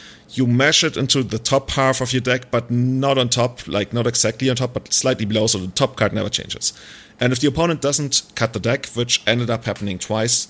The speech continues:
you literally get Demonic, or rather, I guess, Vampiric Tutor. And it looks really bad, uh, especially in the second one, for example, he brainstorms True Name Nemesis to the top,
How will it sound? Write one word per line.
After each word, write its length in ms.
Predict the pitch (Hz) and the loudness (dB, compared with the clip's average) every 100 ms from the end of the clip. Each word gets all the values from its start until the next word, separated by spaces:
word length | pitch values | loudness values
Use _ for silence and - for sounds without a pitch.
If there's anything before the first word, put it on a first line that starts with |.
| - | -2
you 240 | 123 117 120 | -2 -2 -2
literally 340 | 131 131 123 117 | -2 -2 -2 0
get 220 | 107 - | 0 0
Demonic, 320 | 101 101 101 113 | -2 -2 0 0
or 140 | 113 | 2
rather, 300 | 110 104 98 | 2 2 0
I 120 | 69 | -4
guess, 200 | 92 101 | 0 0
Vampiric 460 | - 110 113 101 - | 0 0 2 0 0
Tutor. 320 | 110 82 95 - - - - - - - - - | -2 -2 -6 -8 -20 -20 -20 -20 -20 -20 -20 -2
And 380 | 120 120 120 120 | 2 2 0 -2
it 80 | 113 | 0
looks 260 | 120 - | 2 0
really 220 | 110 110 | 2 0
bad, 300 | 98 82 - - - | 2 -2 0 0 -2
uh, 200 | - 104 110 | -2 -2 0
especially 460 | - - 127 135 | 0 0 0 0
in 80 | 110 | 0
the 60 | 104 | 2
second 320 | 110 120 117 | 0 0 0
one, 160 | 117 113 | 0 0
for 120 | 113 | 0
example, 440 | 104 110 110 107 | 0 0 0 -2
he 580 | 107 - 110 110 107 104 - - | -2 -4 -4 -2 0 -2 -8 -4
brainstorms 640 | 113 117 127 127 123 - | 0 2 2 0 0 0
True 160 | - 131 | 0 0
Name 160 | 120 | 0
Nemesis 400 | 110 117 110 - | 0 0 0 0
to 60 | 101 | -2
the 80 | 104 | -4
top, 340 | - 120 | -2 -2